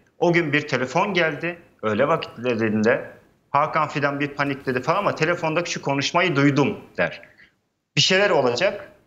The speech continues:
beni bu gece alacaklarmış. Yani on beş Temmuz'un tanıklarından birinden bahsediyoruz ama bunu kitabına almasının bir nedeni olduğunu, bir, e, bir imada bulunuyor on beş Temmuz'a dair.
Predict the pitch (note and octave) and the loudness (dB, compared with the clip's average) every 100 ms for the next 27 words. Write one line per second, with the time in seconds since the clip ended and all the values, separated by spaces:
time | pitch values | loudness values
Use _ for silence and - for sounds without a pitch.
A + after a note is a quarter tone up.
0 | _ D#3 E3 E3 D3+ C#3+ F#3 D3 C#3 C#3+ | _ -2 0 2 0 2 0 2 0 -2
1 | D3+ C#3 - - - _ _ _ _ _ | 0 0 -2 -16 -20 _ _ _ _ _
2 | _ _ - D3+ F#3+ E3 G#3 G#3+ F#3+ E3 | _ _ -2 0 0 -2 -2 -2 -2 -4
3 | D#3+ F#3 G#3+ - D3+ E3 E3 D#3+ E3 E3+ | -4 -4 -8 -8 -6 -6 0 0 0 0
4 | E3 D3+ D3+ D3 D#3+ B2 B2 - B2 F#3 | 0 0 -2 0 0 2 0 -2 -4 -4
5 | F#3+ A2+ D3 G#3 G#3 F3 F3+ D#3+ D#3 D#3+ | -2 -2 -2 -2 0 0 2 2 2 2
6 | D#3+ D#3+ F3+ E3 D3 B2+ B2+ D3+ D#3+ B2 | -2 -2 -6 -2 -2 -2 -2 -2 0 2
7 | C3 B2 C3+ C#3 C3 - - _ _ _ | 4 2 0 0 -2 -6 -20 _ _ _
8 | - D#3+ D#3 E3+ C3+ C3 B2+ B2+ B2+ - | -2 0 0 0 4 6 6 4 0 -10
9 | - G3 D#3 C#3+ C#3 C#3 D#3+ C#3 G2+ F2 | 0 4 4 4 4 4 2 0 -2 -4
10 | E2 - _ _ _ _ A#2 B2 B2+ B2 | -8 -10 _ _ _ _ -4 2 2 0
11 | A#2 A2 G#2 G#2 E2+ E2+ D#2+ - | -2 -2 -2 -2 0 -2 -2 -12